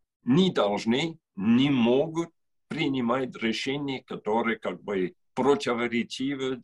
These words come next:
эти ценности. Сейчас я начал говорить, в общем-то, о кадре, ам, и одну из этих ценностей — это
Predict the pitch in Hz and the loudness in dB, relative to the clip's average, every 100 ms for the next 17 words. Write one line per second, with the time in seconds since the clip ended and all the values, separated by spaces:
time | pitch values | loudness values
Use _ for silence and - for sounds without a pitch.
0 | _ - 117 - 110 107 _ - 98 95 | _ -6 -6 -6 -8 -10 _ -6 -4 -4
1 | - 62 - - - _ _ - - - | -8 -12 -12 -14 -18 _ _ -20 -20 -10
2 | - 120 135 120 123 120 117 117 98 98 | -4 0 2 2 2 2 2 0 -6 -4
3 | 113 113 110 - 110 - 110 107 98 - | -2 -2 -6 -8 -10 -10 -6 -4 -4 -2
4 | 107 123 175 185 101 80 80 _ - 113 | -4 -2 -2 -2 -4 -6 -8 _ -4 0
5 | 113 107 104 98 _ 123 123 127 139 123 | 0 0 -4 -10 _ -10 -6 -6 -4 -6
6 | 113 104 110 107 107 151 160 160 113 - | -6 -6 -8 -8 -4 -2 -2 -2 -4 -4
7 | - 110 110 117 98 87 | -8 -6 -2 0 0 -2